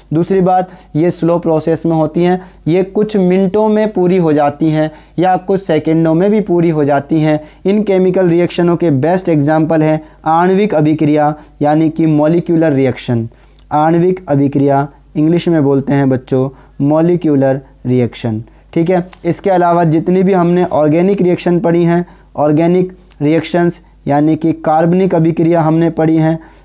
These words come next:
carbonic अभिक्रियाएं वो हमने पढ़ी हैं। ठीक है बच्चों, तो वो भी इनके best example हैं।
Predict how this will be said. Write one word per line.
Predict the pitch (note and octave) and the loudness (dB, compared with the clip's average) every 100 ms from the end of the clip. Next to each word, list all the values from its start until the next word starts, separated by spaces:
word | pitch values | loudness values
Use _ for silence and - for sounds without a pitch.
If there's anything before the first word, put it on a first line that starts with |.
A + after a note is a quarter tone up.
| - | -6
carbonic | C#3+ D3 D3+ E3+ D#3+ | -2 0 2 0 0
अभिक्रियाएं | D3 D3 D3+ D3+ D3+ - - - - | 0 0 0 0 -2 -4 -20 -20 -4
वो | D3 F3+ | 0 2
हमने | F3 E3+ E3+ | 2 2 0
पढ़ी | D#3 D3 | 0 0
हैं। | C#3+ C#3+ D3 - - - - - | 2 0 -4 -14 -20 -20 -10 -4
ठीक | D#3+ | 0
है | F#3 | 0
बच्चों, | F3 F3+ F3+ F3+ - - - | 0 0 -2 -4 -12 -20 -4
तो | D3+ | 0
वो | C#3+ D#3+ | 2 2
भी | F#3 | 2
इनके | E3 D3+ E3+ | 0 0 0
best | G3 D3+ C#3 C#3+ D3 | -2 -2 0 0 -2
example | A#2+ A#2+ A#2 A2+ A2 | -2 -2 -4 -6 -8
हैं। | G#2 | -10